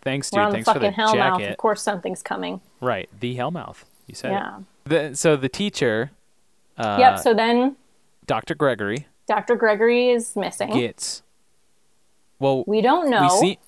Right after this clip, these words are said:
Speaker 1: we, we see him get attacked, though.
Speaker 2: We see, well, we see something come after him.
Speaker 1: Right, some sort
Speaker 2: But we
Speaker 1: of
Speaker 2: don't actually see what
Speaker 1: m-,
Speaker 2: happens.
Speaker 1: manti claw.
Speaker 2: Yeah,
Speaker 1: Yeah.
Speaker 2: Manta Claw.
Speaker 1: Manta Claw.
Speaker 2: Um, and then, so Xander discovers Doctor Gregory's missing. He relays this information onto the girls.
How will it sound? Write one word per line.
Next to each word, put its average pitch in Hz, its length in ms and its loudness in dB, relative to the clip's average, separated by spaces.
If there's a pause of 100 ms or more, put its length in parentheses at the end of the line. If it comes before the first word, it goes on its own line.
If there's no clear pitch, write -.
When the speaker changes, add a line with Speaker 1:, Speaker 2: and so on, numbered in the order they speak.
(120)
Speaker 1:
we, 165 260 2
we 151 300 -2
see 175 220 -4
him 190 100 -4
get 107 140 -4
attacked, 147 360 -6
though. - 200 -12 (400)
Speaker 2:
We 220 120 -2
see, 269 440 0
well, 220 160 2
we 220 100 2
see 262 240 -2
something 220 480 -2
come 208 180 -2
after 170 340 -6
him. - 280 -12 (240)
Speaker 1:
Right, 113 240 -4
some 156 160 -4
sort 165 200 0
Speaker 2:
But - 40 4
we - 40 4
Speaker 1:
of 196 40 2
Speaker 2:
don't 196 140 -2
actually 180 280 -4
see - 220 -4
what 165 120 -4
Speaker 1:
m-, - 40 -4
Speaker 2:
happens. - 580 -10
Speaker 1:
manti 131 680 -4
claw. 85 420 -4 (300)
Speaker 2:
Yeah, 190 380 -2 (560)
Speaker 1:
Yeah. 196 120 -6
Speaker 2:
Manta 190 160 -10
Claw. - 320 -6 (600)
Speaker 1:
Manta 113 240 -8
Claw. - 260 -12 (220)
Speaker 2:
Um, 208 440 2
and 220 240 2
then, 220 420 0
so 220 160 0
Xander 226 400 2
discovers 202 540 0
Doctor 170 640 -2
Gregory's 226 400 2
missing. 208 300 -2
He 180 160 0
relays 175 420 0
this - 160 -12
information 175 580 -8
onto 175 440 -6
the 170 80 -6
girls. 214 680 0